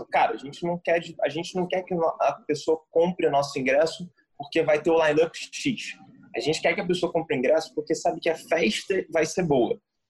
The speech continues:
Não porque vai ter Marília Mendonça ou vai ter Anitta ou vai ter Kush. Você tá comprando porque você sabe que a festa é legal, que toca música boa e que seus amigos vão.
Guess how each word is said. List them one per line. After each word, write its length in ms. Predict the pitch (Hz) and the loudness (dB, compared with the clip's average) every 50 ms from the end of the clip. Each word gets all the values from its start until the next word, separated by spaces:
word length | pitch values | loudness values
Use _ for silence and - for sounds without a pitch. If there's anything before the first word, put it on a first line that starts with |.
| _ _ | _ _
Não 280 | - 127 139 165 180 196 | 0 2 4 4 2 2
porque 320 | - - - - - 160 | -2 -4 -4 -2 0 2
vai 160 | 143 143 135 131 | 2 2 0 0
ter 160 | - 151 135 | 0 0 0
Marília 400 | 131 127 131 131 135 135 127 123 | 2 2 2 2 2 2 2 4
Mendonça 760 | 127 120 120 123 120 120 127 135 160 185 180 - - 180 170 | 4 4 4 4 4 4 4 4 4 0 0 -2 0 2 4
ou 240 | 160 156 151 156 | 4 4 4 4
vai 120 | 151 147 139 | 4 2 2
ter 140 | 143 160 147 | 4 2 2
Anitta 400 | 139 131 135 143 160 156 170 170 | 4 4 4 2 2 2 0 -2
ou 60 | 156 | 0
vai 140 | 170 170 - | 0 0 0
ter 120 | 202 - | -2 -4
Kush. 360 | - - 180 - - - - _ _ _ _ - | 0 2 2 2 2 -2 -8 _ _ _ _ -16
Você 100 | - - | -4 0
tá 120 | - 170 - | 0 0 2
comprando 360 | - - - - 190 202 196 - _ - | 0 -2 0 0 -2 -2 -2 -6 _ -6
porque 400 | - 175 - - 180 151 139 - _ | -6 -6 -4 0 0 0 0 0 _
você 140 | - 135 127 | -8 -12 -6
sabe 200 | - - 202 208 | -2 -2 -2 0
que 60 | - | 0
a 60 | 196 185 | -2 -2
festa 220 | - 233 185 - | -2 -2 0 0
é 40 | 151 | 0
legal, 400 | 143 127 117 117 120 143 160 - _ _ _ _ - | 2 2 4 2 2 2 0 -4 _ _ _ _ -6
que 80 | 160 | -2
toca 220 | - 170 165 - 165 | 0 0 2 2 0
música 420 | 147 143 156 185 - - - - | 0 0 0 0 0 0 -2 -2
boa 400 | 170 147 151 160 180 185 170 - - - | 0 2 4 4 4 4 2 0 -2 -4
e 60 | 170 | -8
que 160 | - - - | -8 -8 -8
seus 200 | - - 185 175 | -4 -2 0 2
amigos 380 | 185 170 170 190 202 185 147 127 | 2 2 2 2 0 0 0 0
vão. 160 | 120 - | 0 0